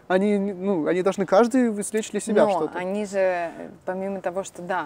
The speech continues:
Speaker 2: они могут извлечь из себя, они же потом после этого
Speaker 1: Да.
Speaker 2: смотрят, как ты, может быть, по-разному ответил на этот вопрос. То
Speaker 1: Мгм.
Speaker 2: есть это тоже
Speaker 1: Да,
Speaker 2: важная
Speaker 1: правда.
Speaker 2: вещь.
Speaker 1: Ну, в общем, для, как со стороны того, кто, э, кого
Speaker 2: Ты думаешь, ну спроси, я же уже отвечал на этот вопрос,
Speaker 1: Ну,
Speaker 2: да? <laughs>
Speaker 1: типа, нет, ну, мне было просто, ну, я хотел,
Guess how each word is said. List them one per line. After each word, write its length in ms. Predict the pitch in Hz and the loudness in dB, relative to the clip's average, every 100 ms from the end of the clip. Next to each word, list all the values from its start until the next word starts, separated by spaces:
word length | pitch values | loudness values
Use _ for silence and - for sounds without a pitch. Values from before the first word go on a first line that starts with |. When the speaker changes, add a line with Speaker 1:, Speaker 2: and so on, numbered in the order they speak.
| 156 | -6
Speaker 2:
они 160 | 165 | -10
могут 300 | 170 165 160 | -10 -10 -12
извлечь 320 | 160 175 269 - | -14 -4 -4 -4
из 220 | - - | -16 -10
себя, 160 | 185 | -8
они 180 | 165 170 | -6 -8
же 100 | 180 | -12
потом 340 | - 185 220 208 | -10 -4 -4 -4
после 240 | 165 180 | -6 -2
этого 260 | 185 180 175 - - - - | -2 -2 -8 -10 -20 -20 -8
Speaker 1:
Да. 60 | |
Speaker 2:
смотрят, 340 | 165 214 208 196 | 0 0 0 -2
как 140 | 208 - | -4 -2
ты, 140 | 226 | -2
может 240 | 202 208 185 | 0 -2 -2
быть, 120 | 208 | -4
по-разному 480 | - 196 254 285 269 | 0 2 4 2 0
ответил 360 | 262 214 233 220 | 0 -2 -2 -6
на 80 | 214 | -4
этот 220 | 202 190 | -4 -2
вопрос. 380 | 196 - 147 151 | -4 -4 -8 -4
То 60 | 190 | 2
Speaker 1:
Мгм. 180 | 202 | 2
Speaker 2:
есть 140 | 175 170 | 2 -4
это 180 | 170 - | -8 -6
тоже 240 | 269 185 | -6 -6
Speaker 1:
Да, 80 | 160 151 | -6 -6
Speaker 2:
важная 220 | 156 156 | -4 2
Speaker 1:
правда. 220 | 175 170 | 2 2
Speaker 2:
вещь. 100 | - - | -12 -2
Speaker 1:
Ну, 440 | 208 233 233 214 | 2 4 4 4
в 80 | 208 | 4
общем, 380 | 220 233 214 180 - | 4 4 0 -4 -8
для, 240 | 196 208 | -6 0
как 160 | 226 - | 0 0
со 120 | 214 | 0
стороны 480 | - 226 226 220 196 | 4 4 6 4 4
того, 280 | 202 202 - - - | 4 4 0 -10 -12
кто, 460 | - 247 320 247 180 | 2 6 8 8 6
э, 560 | 226 196 175 170 160 - | -4 0 4 4 2 2
кого 440 | 190 220 277 240 190 | 2 6 6 6 4
Speaker 2:
Ты 100 | 214 | 0
думаешь, 300 | 220 233 - | 4 4 2
ну 80 | 214 | 0
спроси, 460 | 269 349 - 262 | 4 4 4 6
я 140 | 208 294 | 8 8
же 140 | 233 | 6
уже 160 | 247 302 | 6 6
отвечал 480 | - 277 - 285 208 | 6 2 6 6 6
на 60 | |
этот 240 | 185 220 202 | 2 0 0
вопрос, 340 | 196 190 180 | -4 0 6
Speaker 1:
Ну, 460 | 226 269 269 214 226 | 8 8 8 4 2
Speaker 2:
да? 100 | 277 | 4
<laughs> 0 | |
Speaker 1:
типа, 320 | 240 240 220 | 8 8 8
нет, 260 | 233 247 - | 10 8 8
ну, 80 | 233 | 8
мне 160 | 240 | 8
было 200 | 226 254 | 8 6
просто, 600 | 233 233 - 226 208 185 196 | 6 4 8 8 10 6 4
ну, 200 | 233 208 | 2 6
я 140 | 202 | 4
хотел, 560 | 233 220 240 220 180 | 4 6 8 8 6